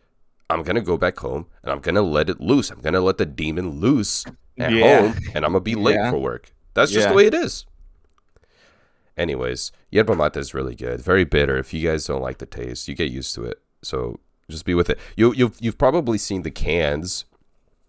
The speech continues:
Speaker 2: Mm-hmm.
Speaker 1: uh, the yellow cans of
Speaker 2: The
Speaker 1: yerba mate. There's been new ones popping up every now and then.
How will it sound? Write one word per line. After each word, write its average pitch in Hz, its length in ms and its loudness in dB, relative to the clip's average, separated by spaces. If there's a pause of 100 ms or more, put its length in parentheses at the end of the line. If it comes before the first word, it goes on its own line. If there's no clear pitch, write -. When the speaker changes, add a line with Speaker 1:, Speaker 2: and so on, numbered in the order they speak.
(120)
Speaker 2:
Mm-hmm. 131 300 -6
Speaker 1:
uh, 71 120 -4
the 71 100 -8
yellow 85 260 0
cans 104 420 2
of 98 100 0
Speaker 2:
The - 20 -2
Speaker 1:
yerba 76 240 -4
mate. 69 320 -8
There's 80 180 -8
been 85 180 -4
new 82 160 -8
ones 71 260 -6
popping 69 360 -4
up 69 160 -6
every 69 160 -6
now 69 180 -6
and 65 100 -10
then. 65 240 -10